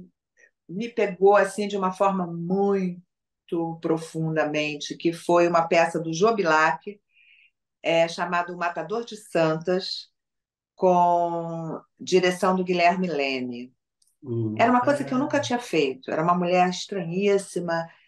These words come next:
Speaker 1: que é, é, ela, uma mulher amarga, muito amarga, mas com muito humor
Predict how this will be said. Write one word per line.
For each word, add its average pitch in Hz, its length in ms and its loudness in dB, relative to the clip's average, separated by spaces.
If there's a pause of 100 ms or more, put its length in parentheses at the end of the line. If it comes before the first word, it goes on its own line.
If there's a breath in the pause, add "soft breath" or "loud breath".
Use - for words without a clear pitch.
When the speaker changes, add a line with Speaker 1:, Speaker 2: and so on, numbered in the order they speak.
(260 loud breath)
Speaker 1:
que 175 580 -2
é, - 500 -2
é, - 20 0
ela, - 260 -2
uma 143 200 -8
mulher 147 240 0
amarga, 151 840 0
muito 196 720 0
amarga, 180 380 -2
mas 180 180 -10
com 143 160 -16
muito 240 580 -2
humor 160 460 0